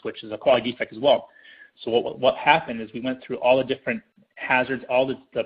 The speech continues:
probability of things happening, and essentially redesigned the entire line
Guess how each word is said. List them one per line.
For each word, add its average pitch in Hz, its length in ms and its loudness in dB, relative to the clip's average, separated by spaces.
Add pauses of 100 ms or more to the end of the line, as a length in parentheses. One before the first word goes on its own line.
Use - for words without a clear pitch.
probability 127 460 0
of 113 100 -2
things 117 180 -10
happening, 120 540 -6 (640)
and 113 320 -4 (100)
essentially 127 340 -4
redesigned 120 240 -2
the 113 40 -2
entire 120 540 2
line 113 340 -2